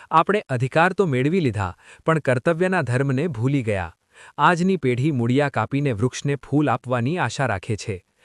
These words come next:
તેઓ ભૂલી ગયા છે કે સંવિધાન એ માત્ર કાગળનો ટુકડો નથી,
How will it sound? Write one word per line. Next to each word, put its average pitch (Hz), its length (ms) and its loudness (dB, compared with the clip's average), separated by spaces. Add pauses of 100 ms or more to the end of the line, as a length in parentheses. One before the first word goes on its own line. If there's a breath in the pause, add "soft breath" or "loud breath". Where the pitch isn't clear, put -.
(320 loud breath)
તેઓ 226 200 4
ભૂલી 151 340 0
ગયા 120 240 2
છે 123 280 -4 (240 loud breath)
કે 175 80 0
સંવિધાન 131 640 0
એ 185 80 -2
માત્ર 139 380 -2
કાગળનો 139 500 0
ટુકડો 143 340 0
નથી, 156 380 -4